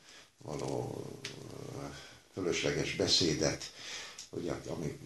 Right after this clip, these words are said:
ami kiterjed ugye a kezek rátevésére, a halottak föltámasztására, fölsorolja Pál apostol mi mindenre.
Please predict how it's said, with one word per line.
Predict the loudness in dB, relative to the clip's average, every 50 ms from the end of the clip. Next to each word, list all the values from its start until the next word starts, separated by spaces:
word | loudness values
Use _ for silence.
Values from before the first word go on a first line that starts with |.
| -8 -4
ami | -4 -2 0 0 -2
kiterjed | 0 0 0 2 4 4 6 6 6 4 4
ugye | 2 2 0
a | 2
kezek | 4 6 6 8 6 6 6
rátevésére, | 4 4 4 4 4 2 2 2 4 2 2 2 2 4 4 4 4 4
a | 4 4
halottak | 4 4 4 4 4 4 0 -4 -4 -2
föltámasztására, | 0 0 0 2 2 2 2 2 2 0 0 0 0 0 2 2 4 4 4 4
fölsorolja | 6 6 6 6 6 4 4 4 6 6 6 4 4
Pál | 4 4 4 4 2
apostol | 2 0 -2 -2 -2 -2 -2 -2
mi | -2 -2
mindenre. | -2 -2 -2 -2 -2 -4 -4 -4 -6 -8 -12